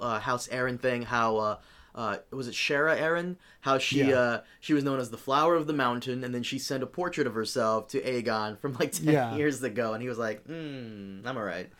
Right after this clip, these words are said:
Speaker 1: And, uh, what
Speaker 2: I
Speaker 1: else?
Speaker 2: bet she, I bet she was cute. They say she was good looking.
Speaker 1: I,
Speaker 2: She's,
Speaker 1: I,
Speaker 2: she
Speaker 1: I believe, I believe them. <laughs>
Speaker 2: It's supposed to be like Lysa Arryn, you know, like,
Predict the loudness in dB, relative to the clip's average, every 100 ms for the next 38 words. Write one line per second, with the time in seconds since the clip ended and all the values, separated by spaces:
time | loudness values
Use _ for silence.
0 | -20 -20 -20 -4 2 4 4 2 4 6
1 | 6 4 4 4 4 4 4 6 6 6
2 | 6 6 6 4 2 4 4 2 0 2
3 | 4 4 6 4 4 2 2 0 0 -2
4 | -4 -8 _ -20 -8 0 2 6 8 10
5 | 8 6 4 -4 -10 -2 0 2 4 2
6 | 2 2 0 0 -6 -8 -10 -12 -14 -20
7 | -20 -20 _ _ -20 -20 _ -10 -8 -8
8 | -8 -6 -4 6 6 8 8 8 10 8
9 | 6 6 4 4 2 2 2 2 0 0
10 | 0 2 2 0 -4